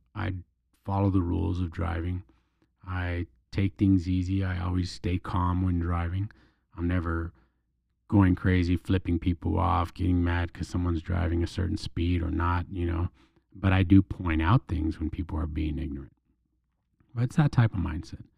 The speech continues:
But, so I wanna finish up with just saying, you know, making mistakes is normal.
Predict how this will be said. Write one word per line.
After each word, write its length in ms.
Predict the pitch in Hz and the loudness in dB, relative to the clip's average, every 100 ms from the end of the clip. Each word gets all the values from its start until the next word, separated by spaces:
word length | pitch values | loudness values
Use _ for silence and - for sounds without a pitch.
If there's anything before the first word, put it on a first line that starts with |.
| _ _ _ _ _ _ _ 107 | _ _ _ _ _ _ _ 2
But, 260 | 101 98 - _ _ | 4 4 -2 _ _
so 140 | - 131 | 2 4
I 80 | |
wanna 240 | 147 165 160 | 8 10 10
finish 380 | 156 139 127 123 | 10 10 10 8
up 220 | 110 - - - | 6 2 -8 -4
with 160 | 107 | 0
just 220 | 127 113 | 2 2
saying, 300 | - 113 107 | 2 4 6
you 80 | 101 | 6
know, 320 | 101 101 104 - _ _ _ _ _ _ _ _ _ _ _ _ | 4 2 -2 -8 _ _ _ _ _ _ _ _ _ _ _ _
making 280 | 135 156 170 | -2 6 8
mistakes 480 | 147 - 123 117 - | 8 6 2 2 2
is 140 | 107 | 2
normal. 460 | 101 87 82 80 | 4 4 0 -4